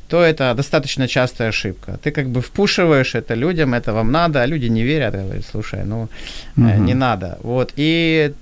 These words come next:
Speaker 1: четвертое, на мой взгляд, это отсутствие плана на будущее. То есть, если ты хочешь создать что-то более-менее приличное, надо понимать, как это будет масштабироваться. Надо понимать, а что с этим ты будешь делать дальше?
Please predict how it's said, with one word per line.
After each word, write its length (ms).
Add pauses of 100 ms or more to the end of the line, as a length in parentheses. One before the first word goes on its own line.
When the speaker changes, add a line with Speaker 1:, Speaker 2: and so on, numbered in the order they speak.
(240)
Speaker 1:
четвертое, 520
на 100
мой 140
взгляд, 420
это 220
отсутствие 420
плана 340
на 140
будущее. 540
То 140
есть, 160 (340)
если 140
ты 80
хочешь 260
создать 320
что-то 260
более-менее 600
приличное, 640
надо 240
понимать, 500
как 160
это 180
будет 260
масштабироваться. 1000 (1160)
Надо 160
понимать, 380
а 40
что 180
с 60
этим 220
ты 100
будешь 220
делать 340
дальше? 580